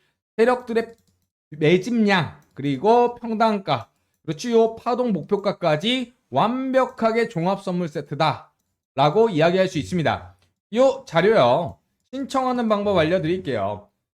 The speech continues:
상단에 보이시죠? 네, 개인 번호 띄워놨습니다. 공일공 칠육이삼-3169번.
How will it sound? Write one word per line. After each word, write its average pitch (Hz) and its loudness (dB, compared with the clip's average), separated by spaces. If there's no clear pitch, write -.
상단에 254 -2
보이시죠? 196 -4
네, 170 -2
개인 202 -2
번호 214 -2
띄워놨습니다. 170 -4
공일공 240 -2
칠육이삼-3169번. 208 -4